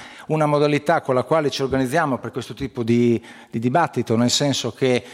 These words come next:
può esserci i consiglieri presentano una serie di domande, si va a ruota libera, ci si dà un tempo, eh, cioè qualche cosa dobbiamo in qualche modo concordare, perché se no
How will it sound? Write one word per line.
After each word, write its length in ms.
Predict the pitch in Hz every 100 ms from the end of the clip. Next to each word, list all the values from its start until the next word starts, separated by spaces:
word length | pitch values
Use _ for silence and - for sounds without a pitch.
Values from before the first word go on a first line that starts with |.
| - -
può 140 | - 135
esserci 680 | 135 127 113 - 123 123
i 120 | - 139
consiglieri 560 | 143 131 - 139 131
presentano 420 | 123 117 127 120
una 100 | 117
serie 220 | 107 123 113
di 80 |
domande, 560 | 113 143 175 123 107 95 - -
si 180 | - 139
va 120 | 135
a 20 |
ruota 320 | 135 131 123 127
libera, 520 | 156 139 113 104 92 - -
ci 120 | -
si 140 | -
dà 140 | 135 127
un 180 | 131 120
tempo, 580 | 180 156 127 127 110 - - -
eh, 360 | - 131 135 131
cioè 140 | - -
qualche 340 | 185 180 175
cosa 300 | - 220 208
dobbiamo 300 | 180 151 151
in 60 | 139
qualche 240 | 139 127
modo 220 | 143 151
concordare, 720 | 135 120 - 123 147 131 113
perché 260 | 104 120 139
se 160 | - 175
no 340 | 156 170 170